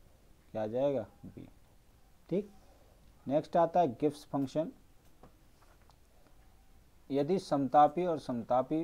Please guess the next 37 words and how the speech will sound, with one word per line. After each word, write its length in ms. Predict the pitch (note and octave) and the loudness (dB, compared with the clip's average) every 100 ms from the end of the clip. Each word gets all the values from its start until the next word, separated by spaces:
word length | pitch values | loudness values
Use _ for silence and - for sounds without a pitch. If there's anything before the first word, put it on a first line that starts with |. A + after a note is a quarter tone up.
| - | -6
प्रक्रमों 480 | C3 A2+ A2+ A2+ A#2 | -8 -8 -6 -6 -8
के 160 | G#2+ A2 | -8 -10
द्वारा 320 | G2 G2+ G2+ | -6 -4 -4
किसी 260 | G2+ G#2+ B2 | -8 -10 -6
ऊष्मागतिक 680 | B2+ B2+ F3 F3 C#3+ C3 B2 | -6 -4 -2 0 0 -2 -6
निकाय 360 | A2+ G2+ G2+ G#2 | -8 -4 -4 -4
में 160 | G#2+ | -8
परिवर्तन 600 | G#2+ G#2 G2 G2+ G2 B2+ A#2 | -10 -8 -8 -8 -10 -10 -10
किया 220 | A2 G2+ | -8 -8
जाए 300 | G2 G#2+ D#3+ - - - - - - - | -4 -4 -4 -10 -20 -20 -20 -20 -20 -4
तो 100 | D3 | 0
निकाय 400 | D3 A#2+ G#2+ G#2+ | 0 0 -2 -2
का 160 | - B2+ | -2 -4
गिब्स 280 | - C3 - | -4 -8 -8
function 440 | - G#2 F#2+ A2+ C3 | -12 -10 -10 -10 -10
सदैव 420 | - F#2+ G2+ C3+ - | -10 -8 -6 -6 -4
क्या 120 | G#2+ | -4
रहता 280 | G2+ G2 A#2+ | -4 -4 -4
है, 60 | D3 | -4
constant। 520 | D#3 F2+ F#2 - E2+ F2+ G#2+ | -4 -8 -10 -12 -18 -18 -8
गिब्स 220 | C#3+ C#3+ | -6 -6
function 380 | - C3+ B2+ C3+ | -6 -8 -6 -4
का 120 | B2+ C3 | -4 -4
formula 400 | A2+ G#2 A#2 C3 | -4 -6 -4 -6
होता 200 | B2+ C#3 | -4 -4
है 180 | - A2 | -4 -8
H 140 | - | -8
minus 400 | G#2 G2 B2 E3 - | -10 -8 -8 -12 -14
T 80 | - | -14
एस। 260 | D2 - - - - - - - - | -14 -16 -20 -20 -20 -20 -20 -20 -8
ठीक 120 | D#3+ | -4
है, 120 | F#3+ D3 - - - - - | -2 -4 -12 -20 -20 -8 0
एच 200 | C#3+ D3 | 0 0
का 120 | E3+ | -2
सूत्र 300 | D#3+ D#3 D3+ | -2 -4 -4
होता 260 | C#3+ C#3+ C#3+ | -2 4 4
है 140 | D#3 | 2